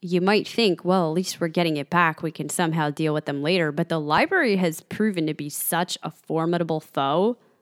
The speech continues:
that I don't know about that. I don't know how we get over on them.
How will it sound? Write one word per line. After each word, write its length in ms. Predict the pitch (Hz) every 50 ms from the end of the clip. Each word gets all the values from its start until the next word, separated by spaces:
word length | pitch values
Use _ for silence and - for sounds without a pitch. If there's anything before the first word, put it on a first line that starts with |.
| _ _ _
that 120 | 165 160
I 140 | 156 156 175
don't 260 | 285 381 359 240 -
know 480 | 160 170 175 208 254 202 - - - - _
about 320 | - 160 151 - - -
that. 200 | - - 85 -
I 140 | - - 180
don't 140 | 247 233 202
know 140 | 190 220 226
how 240 | - - 208 247 247
we 120 | 185 160
get 220 | 147 - 143 135
over 260 | 131 123 113 127 113 87
on 160 | 85 90 90
them. 240 | 82 82 - -